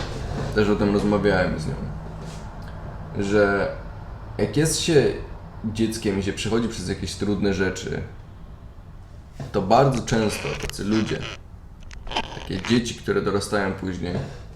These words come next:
kierują się w stronę substancji, jakiegoś alkoholizmu czy narkotyków, bo chcą po prostu nie myśleć o tym, zaretuszować to, jakby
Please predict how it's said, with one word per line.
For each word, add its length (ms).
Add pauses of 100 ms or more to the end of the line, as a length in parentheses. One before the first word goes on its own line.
(800)
kierują 440
się 140
w 40
stronę 320
substancji, 720
jakiegoś 280
alkoholizmu 880 (640)
czy 120
narkotyków, 840 (2000)
bo 120
chcą 220
po 80
prostu 600 (2000)
nie 120
myśleć 460
o 120
tym, 460
zaretuszować 920
to, 100
jakby 300